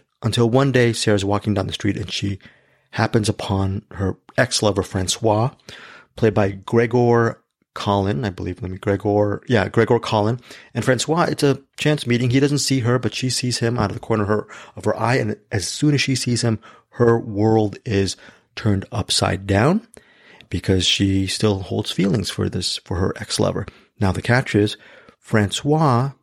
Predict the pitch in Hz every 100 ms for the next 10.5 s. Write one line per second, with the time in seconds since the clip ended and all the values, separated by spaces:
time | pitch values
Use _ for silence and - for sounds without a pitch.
0 | _ _ _ 135 165 151 165 143 185 240
1 | - 95 104 104 - 104 95 - _ _
2 | _ 113 113 104 - - _ 101 110 131
3 | 131 107 104 175 165 135 127 143 147 -
4 | 151 127 - _ _ _ _ _ - 107
5 | 104 - 117 113 135 120 143 160 202 -
6 | 107 107 101 104 - 107 92 101 92 95
7 | 85 - 104 85 110 98 101 120 120 110
8 | - 98 92 98 98 104 104 92 - -
9 | - 110 101 98 - - 123 - - 104
10 | 101 - - 95